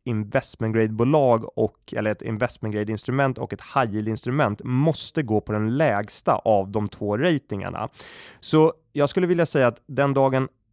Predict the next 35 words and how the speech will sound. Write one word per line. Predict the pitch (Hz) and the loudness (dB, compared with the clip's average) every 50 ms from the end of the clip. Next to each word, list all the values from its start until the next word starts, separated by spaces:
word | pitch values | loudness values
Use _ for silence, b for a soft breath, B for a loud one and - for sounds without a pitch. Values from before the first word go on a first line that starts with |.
| _ _ - | _ _ -6
Balder | 127 113 135 139 135 131 135 | 0 2 2 2 2 0 0
kommer | - 139 135 | -2 -2 -2
tillbaka | - 147 135 139 - 220 254 - 175 - _ - - 107 98 87 - | -2 -4 -2 0 2 2 4 4 2 0 _ -6 -4 -2 -2 -2 -4
till | - 123 113 | -4 -2 -2
obligationsmarknaden | 117 110 117 110 - 120 113 - - 107 107 104 110 110 107 | 0 0 0 0 0 -2 -2 -2 -2 -4 -4 -2 -2 -4 -4
och | 101 101 104 127 | -4 -6 -4 -2
vill | 131 127 117 120 120 - | 0 0 0 -2 -2 -2
emittera | 127 120 113 113 - - - 117 107 107 107 | -2 -2 -2 -2 -4 -4 -4 -2 0 0 0
en | 110 110 | 0 0
obligation, | 113 113 107 117 120 - - - 214 170 117 110 110 | -2 -2 -2 -2 -2 -4 0 2 2 2 2 2 -2
så | - 123 | -4 -6
skulle | - - - - - - 180 170 160 160 175 190 202 185 | -8 -8 -8 -4 0 2 2 2 2 0 -2 -2 0 0
det | 156 131 | 0 0
här | 110 113 107 107 | 0 0 -2 -2
kunna | _ - 127 117 120 113 | _ -4 -2 -2 -2 -2
få | - - - - - 147 151 147 139 - | -4 -8 -12 -6 -2 0 2 2 2 2
betydelsen | - 113 117 117 - - - 135 120 113 110 107 113 110 - - 117 113 110 - - _ | 0 -2 -4 -4 -4 -6 -4 -4 -2 -2 -2 -4 -6 -6 -4 -2 -2 -2 -2 -4 -6 _
att | - 127 127 - _ - - | -2 0 0 -2 _ -10 -18
dels | 127 110 127 139 143 131 | -10 -6 -4 -2 -2 -4
såklart | - - - - 110 101 | -6 -8 -6 -4 -4 -4
att | 104 104 | -4 -4
deras | 104 104 101 | -4 -4 -4
obligation | 113 107 101 107 104 - - 113 107 104 101 | -4 -4 -4 -4 -4 -4 -4 -4 -4 -6 -6
är | 110 110 | -8 -8
dyrare | 104 101 104 107 139 156 135 120 131 143 202 180 117 104 | -10 -10 -4 -2 -2 0 0 0 0 2 2 2 2 2
än | 104 104 | 0 0
vad | 104 104 | -2 -2
den | 104 | -2
annars | 104 101 - | -4 -4 -4
hade | 110 104 | -6 -4
varit | 104 107 107 101 101 117 - _ B B B B B B B | -2 -2 0 0 0 -2 -4 _ B B B B B B B
för | B - - 131 120 117 | B 2 4 4 4 4
bolaget | 113 127 127 117 120 147 147 139 113 107 - | 4 2 2 2 2 2 2 2 0 -2 -4
då, | 98 95 101 113 - - | -2 -2 -2 -2 -4 -6
men | 123 120 120 123 120 | -4 -2 -2 -2 -2